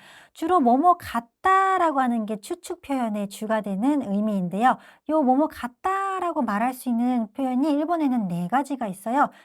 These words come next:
그래서 그거에 대해서 자세하게 좀 설명을 또 해드리려고 합니다. 자, 시작해보도록 합시다. 제일 먼저 나온 거 소다입니다.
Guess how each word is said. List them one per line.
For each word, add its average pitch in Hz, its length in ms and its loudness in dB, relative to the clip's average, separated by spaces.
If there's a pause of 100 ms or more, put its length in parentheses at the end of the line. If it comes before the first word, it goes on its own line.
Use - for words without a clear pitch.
(100)
그래서 240 260 -6
그거에 294 440 -4
대해서 254 400 -4
자세하게 202 680 -8
좀 233 140 -4
설명을 240 560 -4
또 240 80 -8
해드리려고 220 580 -8
합니다. 214 460 -6 (560)
자, 175 340 -10
시작해보도록 220 640 -8
합시다. 202 280 -12 (1160)
제일 427 340 -2
먼저 381 260 -2
나온 240 300 4
거 254 320 2 (260)
소다입니다. 294 1400 0